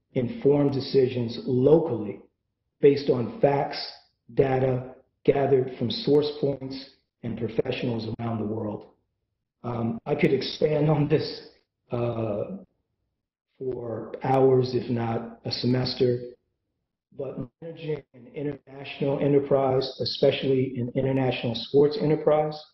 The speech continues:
you take in information from your staff, you take in information from competitors,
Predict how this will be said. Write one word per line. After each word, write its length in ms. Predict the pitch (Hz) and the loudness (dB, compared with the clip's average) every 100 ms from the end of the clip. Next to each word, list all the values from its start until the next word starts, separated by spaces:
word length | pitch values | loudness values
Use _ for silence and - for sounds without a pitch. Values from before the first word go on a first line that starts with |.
| _ _ _ _ _ _ _ | _ _ _ _ _ _ _
you 640 | - 127 135 156 160 175 175 | -14 -4 0 4 4 4 0
take 280 | - 147 147 | 2 4 4
in 320 | - 147 143 | 2 2 2
information 760 | 147 139 135 139 135 135 - 127 | 2 0 2 2 4 2 0 0
from 160 | 131 123 | 0 0
your 140 | 120 | 2
staff, 520 | - - 143 147 160 - - - _ _ _ _ | 2 0 2 2 2 -2 -12 -20 _ _ _ _
you 260 | 131 143 156 | -4 0 2
take 340 | 151 143 135 | 4 4 4
in 220 | 147 131 | 0 0
information 920 | 127 139 - 135 131 127 - 127 127 - | 0 -2 0 2 4 2 0 -2 -4 0
from 240 | 131 123 | 0 2
competitors, 960 | 120 120 117 131 139 143 139 135 - - | 0 -2 0 2 4 6 4 4 -4 -18